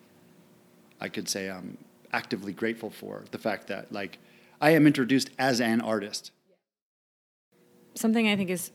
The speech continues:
Speaker 2: super interesting is that what fabricators do gives them front row seats to a kind of view of the art world that not many people have. And on top of that, for the most part, m-,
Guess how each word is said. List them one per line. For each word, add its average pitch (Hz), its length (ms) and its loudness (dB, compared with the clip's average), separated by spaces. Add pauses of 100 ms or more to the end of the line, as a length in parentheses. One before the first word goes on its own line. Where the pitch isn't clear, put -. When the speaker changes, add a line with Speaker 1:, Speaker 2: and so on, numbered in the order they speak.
Speaker 2:
super - 380 -6
interesting 180 600 -4
is 165 260 -8
that - 260 -8 (680)
what 175 300 -2
fabricators 165 680 -4
do 156 440 -2
gives 160 220 -6
them 160 220 -8
front 160 260 -6
row 160 120 -4
seats - 400 -6
to 156 180 -8
a 156 40 -12
kind 160 480 -6
of 156 120 -6
view 160 260 -2
of 165 120 -6
the - 80 -6
art 165 220 -2 (220)
world 247 300 -2
that 202 120 0
not 185 140 -2
many 180 220 -4 (240)
people - 500 -6
have. 180 500 0 (640)
And 226 240 4
on 208 120 2
top 233 240 -4
of 196 140 -4
that, 160 440 -2
for 190 160 -4
the 185 80 -2
most 190 320 -2
part, 170 380 -4 (640)
m-, - 100 -16